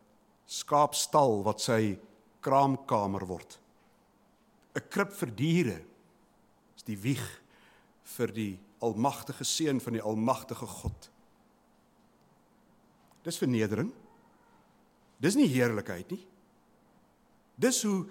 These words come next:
Jesus minder as 'n bediende geword het. En so het hy sy goddelike heerlikheid afgelê, hy het dit weggesit. En nou moet ons op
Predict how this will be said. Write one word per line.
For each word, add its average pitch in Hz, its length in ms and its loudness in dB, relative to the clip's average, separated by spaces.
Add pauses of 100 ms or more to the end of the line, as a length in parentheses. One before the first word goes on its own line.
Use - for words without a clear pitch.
(100)
Jesus 156 560 0 (160)
minder 131 560 2
as 131 240 0
'n 113 100 -4
bediende 120 460 2
geword 90 440 -8
het. - 280 -12 (1400)
En 160 140 0
so 247 240 4
het 220 160 4
hy 175 140 4
sy 170 340 2 (220)
goddelike 196 500 0
heerlikheid 165 640 2
afgelê, 131 720 0
hy 113 80 -2
het 120 120 0
dit - 80 -12
weggesit. - 720 0 (2000)
En 107 60 -4
nou 117 120 2
moet 143 80 0
ons 131 100 -2
op - 180 0